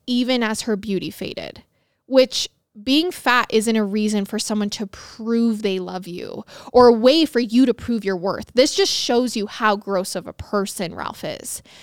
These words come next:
When Jamie Howard, Patty's daughter, was twelve years old, she asked Ralph why he himself wasn't married, and he responded to her daughter, "Because Patty married Danny." So he tells this little girl, "Well, I'm not married because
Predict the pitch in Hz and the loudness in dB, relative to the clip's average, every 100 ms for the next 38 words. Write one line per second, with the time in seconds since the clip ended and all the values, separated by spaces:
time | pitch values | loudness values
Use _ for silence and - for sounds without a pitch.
0 | - - _ - 262 247 285 302 339 349 | -20 -20 _ 2 2 4 2 2 0 -2
1 | - 254 220 180 208 - 214 220 214 208 | 0 4 4 2 -4 0 2 2 2 2
2 | 208 196 - - 220 226 240 208 180 131 | 2 -2 -4 -2 0 2 0 0 -2 -2
3 | - _ - - - 269 294 - - 220 | -8 _ -18 -6 0 4 4 2 0 4
4 | 196 214 233 233 - 269 262 262 247 233 | 4 2 2 2 2 0 2 0 -2 0
5 | 214 - 208 202 202 196 185 180 87 - | 0 0 -4 -4 -2 -2 -2 -6 -12 -16
6 | - - - 202 214 - 254 320 370 - | -20 -20 -10 -8 -8 -4 -2 0 -2 -2
7 | - 240 247 - 254 254 320 254 190 - | -4 -2 -2 -2 -4 -2 -2 -2 -4 -6
8 | - - _ _ _ - 226 247 214 - | -10 -12 _ _ _ -8 -4 -2 -4 -4
9 | 226 220 240 240 208 196 196 175 160 87 | 0 2 2 0 -2 -2 -4 -4 -8 -10
10 | - - _ _ _ _ _ _ - 330 | -14 -20 _ _ _ _ _ _ 2 6
11 | 392 - 370 427 440 440 339 330 262 254 | 6 4 2 2 2 0 2 0 2 4
12 | 233 233 233 339 427 220 214 202 208 208 | 4 4 2 2 0 -2 -2 -4 -4 -6
13 | 220 - 220 214 202 | -8 -4 0 0 -2